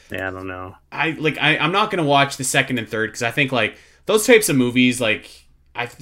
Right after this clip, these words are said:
Speaker 2: I feel like studios typically, like, pour all their money into, like, the first one to try and make a hit, and if it's not, then, like, you know, I don't think the second and third are anything to judge by. But I do wanna rewatch the first one, because I do remember thinking that it was, like,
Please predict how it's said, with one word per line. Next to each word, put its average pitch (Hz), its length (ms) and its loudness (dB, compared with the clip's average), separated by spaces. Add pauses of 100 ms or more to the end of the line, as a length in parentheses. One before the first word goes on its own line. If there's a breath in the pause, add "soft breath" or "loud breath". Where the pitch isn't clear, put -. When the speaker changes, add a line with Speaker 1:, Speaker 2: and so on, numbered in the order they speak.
(100)
Speaker 2:
I 110 80 -10
feel 147 180 -2
like 127 180 0
studios 123 420 -2
typically, - 300 -6
like, 110 220 -4
pour 110 300 -4
all 104 120 -4
their 110 120 -6
money 104 300 -6
into, 104 180 -8
like, 104 120 -8
the - 80 -16
first 107 300 -8
one 113 180 -8
to - 100 -16
try 110 160 -10
and 104 100 -8
make 101 160 -10
a - 40 -12
hit, 110 180 -10
and 113 100 -14
if 107 120 -16
it's - 160 -14
not, 101 360 -10
then, 101 140 -12
like, 95 280 -10
you 110 100 -14
know, 92 120 -14
I 90 140 -14
don't 104 180 -12
think 107 120 -14
the 98 80 -16
second 107 340 -12
and 98 260 -14 (360)
third 110 260 -2
are 101 100 -6
anything 101 300 -8
to - 100 -18
judge 101 320 -8
by. 147 300 -4 (340 soft breath)
But - 80 0
I 143 80 6
do 185 140 0
wanna 214 160 2
rewatch 160 400 2
the 135 60 -12
first 123 280 -4
one, 95 220 -10
because 117 220 -8
I 120 120 2
do 147 220 -2
remember 147 320 0
thinking 131 320 -4
that 113 100 -4
it 104 80 -6
was, 107 140 -8
like, 98 180 -6